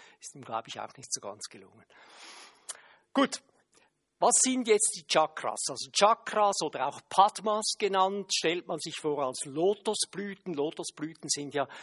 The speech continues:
diese Seerosen, die, wenn das Wetter schön ist und wenn's Tag wird, gehen die auf und abends, wenn's Nacht wird, gehen die wieder zu.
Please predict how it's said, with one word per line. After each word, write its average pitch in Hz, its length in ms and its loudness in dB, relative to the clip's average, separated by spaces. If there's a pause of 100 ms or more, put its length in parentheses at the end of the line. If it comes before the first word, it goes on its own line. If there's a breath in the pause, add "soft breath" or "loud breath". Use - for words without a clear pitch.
diese 139 280 -6 (120 loud breath)
Seerosen, 170 840 0 (260 loud breath)
die, 156 280 -6
wenn 147 180 0
das 139 180 -4
Wetter 139 360 -8
schön 131 320 -4
ist 131 260 -8
und 120 160 -12
wenn's 117 300 -6
Tag 131 340 0
wird, 139 260 -12
gehen 110 260 -12
die 120 200 -16
auf 180 540 2
und 131 160 -10
abends, 135 420 -2
wenn's 120 220 -10
Nacht 117 340 -10
wird, 120 220 -16
gehen 107 200 -12
die 104 120 -20
wieder 98 260 -18
zu. 196 400 0